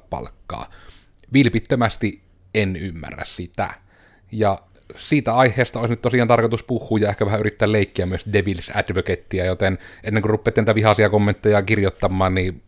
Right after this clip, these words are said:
kuunteletteko työ ensin, mitä meillä on sanottavaa, ja sitten reagoikkaa siihen. Elkää pelkkää otsikko, vaikka me tiedän, että tää on herkkä paikka monelle ihmiselle.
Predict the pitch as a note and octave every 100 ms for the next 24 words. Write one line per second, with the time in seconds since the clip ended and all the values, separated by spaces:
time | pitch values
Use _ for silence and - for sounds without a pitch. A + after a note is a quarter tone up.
0 | - A2+ G2+ G2+ - G#2 G#2+ G2+ G#2 G2+
1 | G2+ G#2+ A#2 G2 F#2 F#2 F2+ - F2+ E2+
2 | F2 F2 F2 - - G2 F#2 F2+ _ -
3 | F2+ - F#2+ F2+ F2+ - F2 - E2 D2+
4 | - - - - G#2+ - F#2 F2+ - F#2
5 | - - F#2 - F2 F2+ - F#2+ G2 -
6 | A2+ G#2+ F#2+ - F#2+ F#2+ F#2+ G2+ - -
7 | - - - E2 D#2+ - - - - E2+
8 | - - -